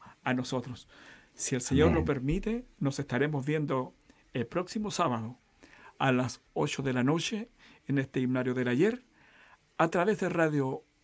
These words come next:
Speaker 1: Obra Misionera. Dios te
Speaker 2: Amén.
Speaker 1: bendiga. Adelante, hermano Henry. Es tu tiempo de decir goodbye. <laughs>
Speaker 2: Amén.
Speaker 1: Te
Speaker 2: Eh, Dios te bendiga. Eh,
Speaker 1: Amén.
Speaker 2: hermano Abel,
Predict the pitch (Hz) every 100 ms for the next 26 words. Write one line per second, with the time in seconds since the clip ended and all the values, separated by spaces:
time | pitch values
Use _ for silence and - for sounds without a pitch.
0 | _ - 165 139 135 123 123 - _ _
1 | _ _ _ _ _ 131 127 127 - 120
2 | 117 113 - - _ _ _ - - -
3 | 165 180 165 101 107 92 98 - - -
4 | - - - _ - 156 160 262 226 185
5 | 180 180 147 123 113 - - 165 165 165
6 | 185 180 165 151 139 135 180 143 143 -
7 | - - 143 156 147 156 135 143 - -
8 | - - 208 104 104 120 123 113 110 95
9 | 90 - - - 107 - _ _ - 113
10 | 110 107 104 117 123 120 117 113 107 98
11 | - - - - 123 - 143 135 127 139
12 | 202 226 147 151 185